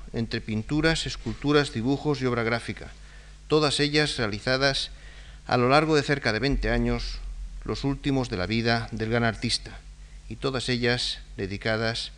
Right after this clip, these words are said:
a retratar a Jacqueline Roquet, su última mujer. Estoy seguro de que la exposición va a tener un gran éxito y que los visitantes de nuestra sala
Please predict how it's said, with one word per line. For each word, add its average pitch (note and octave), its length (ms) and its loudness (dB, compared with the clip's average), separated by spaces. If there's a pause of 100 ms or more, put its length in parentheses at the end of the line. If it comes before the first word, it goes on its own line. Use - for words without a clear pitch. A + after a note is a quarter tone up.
(220)
a G#2 60 -2
retratar G#2 680 -2 (340)
a - 140 -4
Jacqueline A#2 480 0
Roquet, G#2 480 -2 (600)
su - 200 -4
última A2 320 -2
mujer. F2 260 -6 (1800)
Estoy - 220 -2
seguro D3+ 400 4
de D3+ 100 2
que C#3 100 2
la B2 60 2
exposición C#3 600 2
va C#3 60 2
a - 80 -2
tener C3+ 400 4 (200)
un B2+ 120 -2
gran A#2 180 2
éxito D3 500 0 (600)
y A#2 120 -4
que B2 120 2
los A#2 140 2
visitantes B2+ 600 0
de A#2 100 0
nuestra C3+ 220 -2
sala A#2 440 0